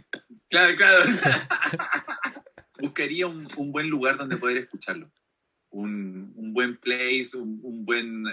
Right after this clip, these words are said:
eh, un, un buen, eh, mirador, algo así, donde poder sentarme a disfrutar del disco. Que un di-, creo que es un disco que merece eso, como una especie, una pseudo contemplación.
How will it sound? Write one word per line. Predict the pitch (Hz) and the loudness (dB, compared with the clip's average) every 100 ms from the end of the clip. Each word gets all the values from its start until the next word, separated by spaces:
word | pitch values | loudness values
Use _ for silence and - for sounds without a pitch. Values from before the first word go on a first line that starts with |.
| 107 | -8
eh, | 104 | -10
un, | 104 107 107 101 | -8 -8 -8 -8
un | 107 104 | -6 -2
buen, | 110 110 107 | 0 -2 -2
eh, | 107 101 92 | -6 -6 -6
mirador, | 98 95 92 101 113 117 113 110 | -4 -2 0 0 0 0 0 0
algo | 104 101 101 | 0 0 -6
así, | - 110 110 | -4 0 2
donde | 107 104 104 | 2 0 -2
poder | 98 101 101 | -2 -2 -2
sentarme | - 98 101 98 | -6 -4 -4 -2
a | 98 92 | -2 -2
disfrutar | 92 90 98 95 87 | -6 -8 -6 -6 -6
del | 90 | -10
disco. | - _ _ _ _ _ _ _ _ _ _ | -20 _ _ _ _ _ _ _ _ _ _
Que | 127 | 0
un | 127 | 2
di-, | 131 143 - | 0 -2 0
creo | 131 135 135 | 2 2 2
que | 135 | 0
es | 135 | -2
un | 131 | -4
disco | 117 143 143 | -6 -4 -4
que | 127 113 | -2 0
merece | 110 110 117 - 117 113 | 0 2 2 2 0 2
eso, | 107 - 104 98 | 0 -2 -4 -4
como | 98 101 | -4 -2
una | 104 | -2
especie, | 101 - 107 - | -4 -2 -4 -2
una | 107 101 | -2 -2
pseudo | - - 110 107 | -4 -2 -2 -2
contemplación. | 101 95 87 - - - 104 139 | -6 -8 -10 -10 -10 -6 -6 -8